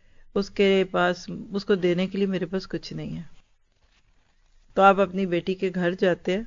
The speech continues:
आगे continue करके देखिए। कहा, "जो चीज़ तुमने तलब की थी वो ज्यादा अच्छी कि ये?" यानी अंदाज तो देखिए ना नबी का। तो फातिमा का जवाब क्या होगा इससे आगे, जरा कोई बताएगा?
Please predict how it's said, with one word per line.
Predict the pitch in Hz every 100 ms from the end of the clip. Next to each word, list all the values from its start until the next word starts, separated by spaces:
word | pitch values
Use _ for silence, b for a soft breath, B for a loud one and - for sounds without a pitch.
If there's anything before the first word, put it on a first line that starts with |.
| -
आगे | 175 160 175
continue | 180 170 185 185
करके | 185 175 165 175
देखिए। | 170 - 185 208 - _ _ _ _ _ _ _ _ _
कहा, | 196 226
"जो | 214 226
चीज़ | 240 233
तुमने | - 196 196 214
तलब | 202 180 208
की | 196 190 175
थी | 185 208
वो | 202 208
ज्यादा | 202 170 165
अच्छी | 190 190 208
कि | 220 247
ये?" | 196 175 - -
यानी | 190 226
अंदाज | 240 214 208 247 -
तो | 247
देखिए | 196 202
ना | 254 330
नबी | 254 180
का। | 175 170 170 - _ _ _ _ b b b b b -
तो | 202
फातिमा | 214 208 226 247
का | 254
जवाब | 226 214 208 220
क्या | 240
होगा | 220 185
इससे | 185 180 190
आगे, | 175 160 170
जरा | 180
कोई | 175 180
बताएगा? | 170 180 196 247